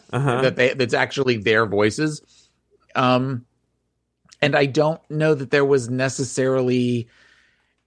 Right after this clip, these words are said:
Speaker 2: even the ones who were in the bottom were
Speaker 1: Mm-hmm.
Speaker 2: still pretty good. This was
Speaker 1: Mm-hmm.
Speaker 2: definitely a episode of which the queens ha-, the, the judges had a hard time.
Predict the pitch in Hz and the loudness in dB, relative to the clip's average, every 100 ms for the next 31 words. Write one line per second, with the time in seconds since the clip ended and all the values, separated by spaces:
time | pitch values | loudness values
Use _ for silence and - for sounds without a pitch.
0 | _ _ - 151 180 185 160 143 151 147 | _ _ -2 2 2 2 2 2 2 0
1 | 117 127 127 123 135 131 120 113 104 107 | 0 2 2 2 2 0 2 0 2 0
2 | 110 131 160 170 180 - 135 127 120 147 | 2 2 2 -2 -6 -10 -4 2 2 2
3 | 160 156 - 143 123 101 90 117 82 - | 2 2 0 0 0 0 2 2 2 -2
4 | 135 147 180 151 170 139 156 139 135 131 | 0 2 2 2 2 2 0 2 4 2
5 | 131 120 110 110 117 127 - 110 104 101 | 2 4 4 4 0 -2 2 4 6 4
6 | - 110 110 104 - - _ _ _ _ | 0 -6 -4 -4 -4 -10 _ _ _ _
7 | 123 120 - 120 113 110 113 - 107 110 | -4 -2 -2 0 2 0 -4 -6 -4 -4
8 | 117 113 101 - - 117 101 110 113 98 | 0 2 2 -2 -2 0 2 2 2 0
9 | 104 101 90 98 95 90 104 101 95 87 | 0 0 0 0 -2 -2 0 2 2 -2